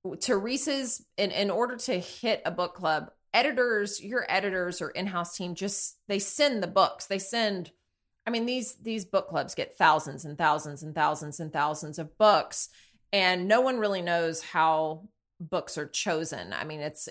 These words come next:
I don't think it's just one person being like, "We'll go with this one." Um, I think it really does depend on what's going on in the world, what they're wanting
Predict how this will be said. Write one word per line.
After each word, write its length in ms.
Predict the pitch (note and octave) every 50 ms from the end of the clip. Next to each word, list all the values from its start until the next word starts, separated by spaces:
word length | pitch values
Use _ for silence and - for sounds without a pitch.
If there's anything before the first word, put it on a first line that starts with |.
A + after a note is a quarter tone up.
| - -
I 180 | C#3 - -
don't 200 | F3 F#3 - A2
think 180 | - F#3+ F#3 F#3
it's 180 | D#3+ - - -
just 240 | F3 E3+ - -
one 240 | E3+ F3 E3+ E3+ E3+
person 420 | - - A3 G#3 - - F3 E3 E3
being 120 | E3+ E3+
like, 220 | E3+ E3+ E3+ - -
"We'll 140 | F#4+ A4+ D#4+
go 160 | G#3+ F#3 F3+
with 180 | G3 A3+ A3 -
this 220 | - G4 - - -
one." 300 | F#3+ D#3+ C#3+ D3 D3+ G#3+ - - - - - _ - -
Um, 480 | F3+ F3+ E3+ E3+ F3 E3 D#3+ D3 - - _ -
I 100 | G#3 A3+
think 240 | A3+ - B3 A#3+ C4
it 100 | C4 -
really 200 | - F#3+ G3 G3 F#3+
does 380 | F#3 F3+ F3 E3 D#3+ - - -
depend 640 | - F#3+ F#3+ - - G3 F3+ F3 E3+ E3+ F3+ E3+ F#3 -
on 480 | - A#2+ E3 D#3+ D#3+ D#3+ D#3+ D#3 D#3 D#3+
what's 220 | E3 D3+ - -
going 260 | - - F3 E3+ E3 D#3+
on 120 | D#3+ D#3+
in 100 | D#3+ E3
the 80 | E3+ E3
world, 720 | E3 F3 G#3 G#3+ G#3+ G3+ G3+ G3 F#3 F3+ F3+ F3+ - - E3+ D3+
what 320 | E3 E3 D#3 C#3 - -
they're 200 | - E3 E3 D#3+
wanting 520 | D#3 D#3 D#3+ E3 E3 D#3+ D#3+ D#3+ D#3+ D#3+